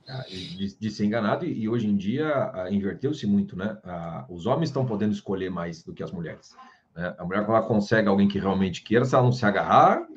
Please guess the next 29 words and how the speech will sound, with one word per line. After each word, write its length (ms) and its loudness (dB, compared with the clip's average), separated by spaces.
ela 200 2
corre 220 4
o 40 6
risco 260 2
mesmo 140 4
de 60 4
encontrar, 500 0
de 100 -2
encontrar 300 0
outro 220 2
que 80 -20
queira 180 2
algum 140 0
compromisso. 500 -4
Então, 280 2
hoje, 440 4
meio 220 0
que 100 -4
inverteu. 480 2
Então, 200 -2
por 120 0
isso 200 -4
mesmo, 180 2
o 40 0
homem, 160 0
de, 140 0
de 100 0
alguma 340 4
maneira, 580 2